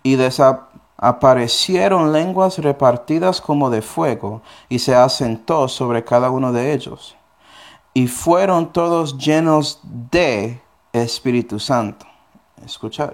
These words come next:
¿me escuchaste? No, la Biblia dice del. ¿Sí ve? Hay un artículo mostrando que el Espíritu Santo es una persona. ¿Sí ve? Pero la Biblia de ellos dice,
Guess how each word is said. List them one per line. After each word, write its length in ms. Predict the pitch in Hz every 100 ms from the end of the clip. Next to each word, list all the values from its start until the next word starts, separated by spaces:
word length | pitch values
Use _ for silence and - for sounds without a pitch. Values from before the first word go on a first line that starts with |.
| -
¿me 180 | -
escuchaste? 600 | 110 - - 180 190 - _ _ _ _ _ _ _ _ _ _ _ _ _ _ _ _ _ -
No, 120 | 113
la 120 | 110
Biblia 320 | 107 135 220 165
dice 460 | 135 - 127 131
del. 680 | - 117 113 147 139 101 95 117 _ _ _ _ _ _ _ _
¿Sí 160 | - 107
ve? 220 | 123 139 143
Hay 160 | 101 117
un 160 | 127
artículo 640 | 123 117 - 151 147 123 113
mostrando 720 | 107 101 - 139 151 139 117
que 160 | - 107
el 80 |
Espíritu 420 | 107 - 117 107 117
Santo 580 | - 127 127 123 117
es 240 | 110 107 - _ _ _ _ _ -
una 300 | 107 104 104
persona. 760 | 104 - - 110 127 139 143 _ _
¿Sí 180 | _ -
ve? 180 | 107 156 - _ _ _ _ _ _ _ _ _ _ _ _ _ _
Pero 200 | 110 113
la 120 | 110
Biblia 300 | 104 120 131
de 140 | 127 139
ellos 240 | 143 127
dice, 540 | 117 117 - 113 120